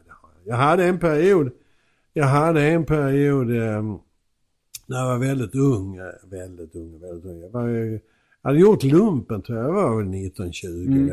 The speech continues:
Speaker 1: då. Och, ehm, jag hade, det var otroligt mycket att göra. Jag visste liksom inte var mitt liv skulle ta vägen.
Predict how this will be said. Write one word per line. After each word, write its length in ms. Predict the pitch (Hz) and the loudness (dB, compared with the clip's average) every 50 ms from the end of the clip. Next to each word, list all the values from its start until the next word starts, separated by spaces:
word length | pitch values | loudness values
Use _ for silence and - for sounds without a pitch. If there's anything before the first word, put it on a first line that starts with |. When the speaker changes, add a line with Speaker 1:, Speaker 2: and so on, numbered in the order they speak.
| 90 85 | -6 -10
Speaker 1:
då. 100 | 85 82 _ _ _ _ _ _ _ _ _ _ _ _ | -14 -16 _ _ _ _ _ _ _ _ _ _ _ _
Och, 400 | 135 139 131 - - _ - 147 | -2 -2 -2 -2 -6 _ -2 0
ehm, 560 | 147 135 127 127 127 127 127 123 120 110 101 - _ _ _ _ _ _ _ _ _ _ | 0 2 2 2 0 0 0 0 -2 -4 -8 -14 _ _ _ _ _ _ _ _ _ _
jag 120 | - 135 120 | -4 -2 0
hade, 420 | 131 143 151 160 160 147 117 107 - _ _ _ - 127 | 0 0 0 2 0 0 -2 -4 -14 _ _ _ -20 _
det 100 | 135 143 | -6 -4
var 280 | 139 151 147 131 151 170 | -2 -2 -2 0 -2 -2
otroligt 380 | 185 175 - - 190 165 - | -2 -2 -2 -4 -4 -4 -2
mycket 240 | - 139 147 143 - | -2 -2 -2 -2 -2
att 120 | 185 143 120 | -4 -2 -2
göra. 400 | 110 113 117 143 175 165 131 123 | -2 -2 -2 -2 -2 -2 -2 -2
Jag 100 | 127 127 | -2 -2
visste 300 | 143 151 143 - - 180 | -2 -4 -4 -6 -6 -6
liksom 360 | 170 165 151 131 - 156 160 | -6 -6 -6 -8 -8 -8 -8
inte 160 | 165 165 - | -8 -8 -8
var 160 | 160 151 147 147 | -6 -4 -2 -2
mitt 160 | 143 131 - | -2 -4 -4
liv 140 | 170 165 151 | -6 -8 -8
skulle 240 | 123 - - 147 135 | -8 -10 -10 -10 -10
ta 160 | 120 - 143 | -8 -8 -8
vägen. 560 | 135 117 110 160 196 - 107 95 95 90 92 | -8 -6 -6 -6 -6 -6 -8 -10 -12 -14 -16